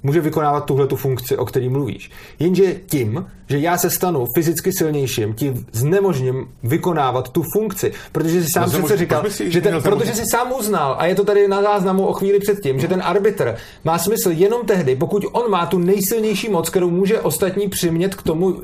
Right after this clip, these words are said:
Speaker 1: eh, vykonávat ty rozhodnutí. To si přece před chvílí sám řekl. A sám si řekl, že ten arbitr by byl k ničemu bez té síly, kterou má. Ale teď jsme ve stavu, kdy tvůj racionální stát je arbitr, ale nemá tu sílu.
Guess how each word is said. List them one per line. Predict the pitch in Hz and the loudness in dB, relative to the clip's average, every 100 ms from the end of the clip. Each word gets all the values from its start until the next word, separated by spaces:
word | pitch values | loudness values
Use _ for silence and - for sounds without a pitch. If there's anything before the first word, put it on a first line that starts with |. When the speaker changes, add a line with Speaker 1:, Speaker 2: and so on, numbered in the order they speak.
| - | -6
Speaker 1:
eh, | 147 151 147 147 135 139 147 | -2 0 0 0 -2 -4 -2
vykonávat | 151 180 170 175 | -2 0 -2 -2
ty | 185 | 0
rozhodnutí. | 202 233 208 127 104 - - | 0 0 -4 -4 -8 -14 -4
To | 165 | 0
si | 190 | 0
přece | 190 202 | 2 2
před | 196 190 | 0 -2
chvílí | 214 196 | -2 -2
sám | 202 202 | 0 0
řekl. | 185 - - | -2 -4 -8
A | 147 | -2
sám | 214 214 | 0 0
si | 220 | 0
řekl, | 202 156 | 0 0
že | 156 | -2
ten | 180 | 0
arbitr | 185 190 185 143 123 - | 0 2 2 0 -2 -4
by | 147 | 0
byl | 175 196 | 2 2
k | |
ničemu | 196 202 208 147 | 0 2 2 2
bez | 151 165 | 0 0
té | 196 190 | -2 0
síly, | 208 202 | 0 0
kterou | 190 190 | 0 0
má. | 220 | 0
Ale | 190 156 156 - - | 0 -2 -2 -6 -2
teď | - 214 - - | 0 0 -4 -6
jsme | 175 202 | 0 2
ve | 190 | 2
stavu, | - 160 131 139 | 0 0 0 0
kdy | 147 | 0
tvůj | 151 160 208 | 0 2 2
racionální | 190 190 180 175 190 | 2 0 0 0 0
stát | 190 156 143 | 0 -2 0
je | 175 | 0
arbitr, | 160 156 156 151 | 0 0 0 -2
ale | 147 151 | 0 0
nemá | 165 175 170 | 0 0 0
tu | 185 | 0
sílu. | 185 254 247 170 - | -2 -2 0 0 -2